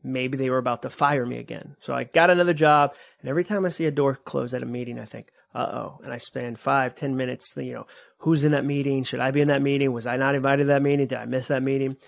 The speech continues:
So let's say he only does it, you know, one time a day, five days a week.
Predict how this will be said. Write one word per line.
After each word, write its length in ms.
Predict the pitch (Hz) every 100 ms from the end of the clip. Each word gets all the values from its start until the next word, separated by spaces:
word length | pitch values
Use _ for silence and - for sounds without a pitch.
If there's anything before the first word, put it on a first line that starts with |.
| - -
So 160 | 185
let's 160 | 220 214
say 160 | 226
he 80 | 214
only 140 | 202 170
does 280 | 160 151
it, 260 | 147 139 - _ -
you 140 | 147
know, 180 | 131 123 _
one 280 | - 151 180
time 240 | 165 165 151
a 40 |
day, 320 | 135 127 127
five 360 | - 147 147 143
days 260 | 147 139
a 60 | 127
week. 300 | 120 117